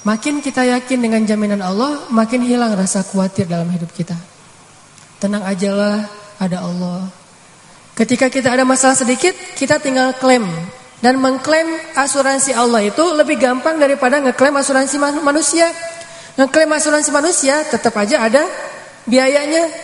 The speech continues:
Tapi ngeklaim kepada Allah itu nggak ada biayanya, nggak perlu pakai nomor antri, nggak perlu jauh-jauh keluar dari rumah. Kita tinggal mengangkat kedua tangan kita, kita mengatakan, "Ilahi, Robbi,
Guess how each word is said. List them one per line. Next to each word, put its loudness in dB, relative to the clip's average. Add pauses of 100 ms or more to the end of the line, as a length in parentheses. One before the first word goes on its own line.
(260)
Tapi -2
ngeklaim 0
kepada 0
Allah 2
itu -4
nggak 0
ada 2
biayanya, 0
nggak 2
perlu 0
pakai -2
nomor 0
antri, 0 (240)
nggak 2
perlu 2
jauh-jauh 2
keluar 2
dari 0
rumah. 2 (320)
Kita 0
tinggal 2
mengangkat 0
kedua 0
tangan 0
kita, 0
kita 0
mengatakan, 0
"Ilahi, 0 (720)
Robbi, 0